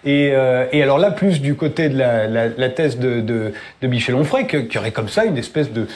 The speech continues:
de, de chape idéologique, euh, euh, qui viendrait de, d'un credo européen, euh, européen et libéral, euh, et pourquoi pas même libertaire d'ailleurs, qui viendrait s'y ajouter, euh,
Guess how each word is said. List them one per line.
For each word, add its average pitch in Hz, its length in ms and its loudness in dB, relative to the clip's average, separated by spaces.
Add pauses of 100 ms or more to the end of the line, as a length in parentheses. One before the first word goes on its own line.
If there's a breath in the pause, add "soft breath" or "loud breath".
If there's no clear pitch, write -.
(200 loud breath)
de, 127 240 -2
de 120 100 -2
chape 135 380 0
idéologique, 151 880 2
euh, 135 280 4 (260 loud breath)
euh, 127 240 0
qui 123 160 -4
viendrait 131 480 2
de, 117 340 0 (220 loud breath)
d'un 120 140 0
credo 147 580 0
européen, 135 720 0
euh, 120 300 0
européen 123 640 0
et 147 100 4
libéral, 135 640 0
euh, 123 260 2 (220 loud breath)
et 127 80 0
pourquoi - 300 -4
pas 120 140 2
même 123 220 0
libertaire 123 560 -2
d'ailleurs, 131 340 0
qui 117 120 -8
viendrait 113 320 0
s'y - 160 -6
ajouter, 120 460 -2 (280 loud breath)
euh, 117 540 4